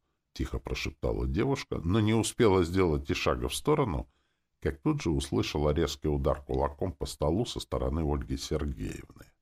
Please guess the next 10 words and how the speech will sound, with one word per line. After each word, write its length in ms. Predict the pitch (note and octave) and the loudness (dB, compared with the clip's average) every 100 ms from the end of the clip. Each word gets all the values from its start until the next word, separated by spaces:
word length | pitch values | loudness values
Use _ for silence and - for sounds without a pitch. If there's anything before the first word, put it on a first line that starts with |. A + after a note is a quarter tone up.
| _ _ _ _ _ _ _ _ - | _ _ _ _ _ _ _ _ -6
«Что 400 | - - C#3+ A#2 | -4 6 6 8
значит 540 | A2 A2 - F#2+ - | 6 4 4 -2 -2
Семен?» 680 | - G#2 G2+ G2 D#2+ C2+ - _ - | 0 2 6 6 4 0 -8 _ -10
Взъярилась 800 | A#1+ C#2 D#2+ F2+ E2 D2+ C#2 C#2+ | -4 0 2 4 4 4 2 2
женщина, 480 | A#2 B2 - C2 | 0 -2 -4 -4
буквально 480 | C2 C2 - E2+ D#2 | -4 -2 0 0 2
мгновенно 640 | E2 B1 E2 D#2+ E2+ E2 | 0 0 0 0 0 -2
покраснев 680 | D2 D2 - D2 - D#2 - | -4 -6 -2 -4 -2 -4 -2
от 160 | D2 - | -4 0
ярости. 500 | C#2+ - - - | -2 -2 -6 -8